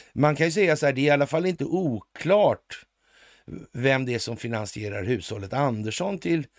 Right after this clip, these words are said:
eh, ja, en inte obetydlig del i alla fall, skulle jag säga.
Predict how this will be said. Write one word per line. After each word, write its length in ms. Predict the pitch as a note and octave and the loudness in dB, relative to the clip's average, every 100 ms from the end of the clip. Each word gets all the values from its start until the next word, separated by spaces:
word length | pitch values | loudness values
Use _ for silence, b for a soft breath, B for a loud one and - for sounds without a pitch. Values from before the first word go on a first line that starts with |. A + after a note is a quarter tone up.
| B B - - | B B -16 -10
eh, 120 | - - - - | -10 -12 -14 -2
ja, 280 | D#3+ C3 A#2+ | 2 2 0
en 120 | E3 | 0
inte 220 | C#3+ - | 0 -2
obetydlig 520 | G#2+ F#2+ - G2+ G2 | -6 -6 -8 -6 -6
del 240 | F#2 C#3+ G#3+ | -2 0 0
i 20 | |
alla 140 | G#3+ | -2
fall, 160 | - - | -6 -10
skulle 200 | - A2 | -10 -10
jag 100 | A#2+ | -8
säga. 380 | - - - | -8 -8 -10